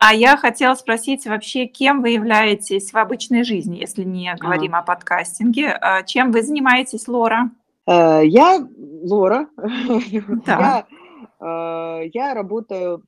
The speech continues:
Speaker 2: м, э, я живу в Киеве, я работаю в политике, э, я работаю в команде, э, известного украинского политика. Э,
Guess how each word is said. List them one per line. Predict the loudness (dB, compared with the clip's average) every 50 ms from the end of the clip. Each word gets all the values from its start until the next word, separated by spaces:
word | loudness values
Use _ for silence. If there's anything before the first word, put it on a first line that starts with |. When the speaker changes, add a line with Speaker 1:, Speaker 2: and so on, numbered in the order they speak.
| _ -20
Speaker 2:
м, | -20 -20 -18 -18
э, | -16 -16 -14 -14 -14 -14 -12 -12 -2 2
я | 4 4 4
живу | 4 2 0 -2 -2
в | -4 _
Киеве, | -4 -4 -4 -2 -2 -4 -6 -6 -8 -12 _
я | _ -2 0 0 0
работаю | -2 -4 -6 -8 -8 -8 _ -8 -8 -8 -8
в | -8 _
политике, | -6 -6 -6 -6 -8 -10 -12 -12 -10 -10 -10 -12 _ _ _ -20 -20 -20 -20 -20 -20 -20 -20 -20 _ -8
э, | -6 -4 -2 -2
я | 2 2 2
работаю | 2 2 0 -2 -4 -6 -6 -8 -12 -12
в | _
команде, | -14 -14 -14 -14 -14 -14 -14 -10 -10 -8 -8
э, | -8 -8 -8 -10 -10 -12 -14 -14 -16 -18 -18 -20 -20 -20 _ _ _ _ _ -10
известного | -4 -2 -2 -2 0 0 -2 -2
украинского | 0 -2 -4 -4 -6 -8 -6 -6 -6
политика. | -4 -4 -4 -4 -4 -6 -6 -6 -4 -4 -4 -4 -6 _ _ _ _ -20 -20 -20 -20 -20 -20 -18 -18 -18 -20 _ _ -10
Э, | -8 -6 -6 -6 -6